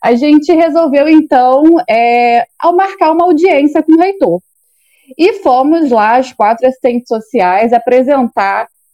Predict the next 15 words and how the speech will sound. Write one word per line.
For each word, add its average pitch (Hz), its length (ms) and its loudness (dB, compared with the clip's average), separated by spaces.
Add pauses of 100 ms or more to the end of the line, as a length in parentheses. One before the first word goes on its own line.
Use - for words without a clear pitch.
(140)
uma 262 360 0
proposta 269 580 -2
de 220 120 -4
um 311 120 4
novo 285 360 0
trabalho 233 760 0
pro 247 120 -2
serviço 233 440 -4
social 180 520 -4
dentro 262 380 0
do 226 40 -10
Departamento 202 600 -4
de - 160 -12
Recursos 196 420 -12
Humanos, 240 520 0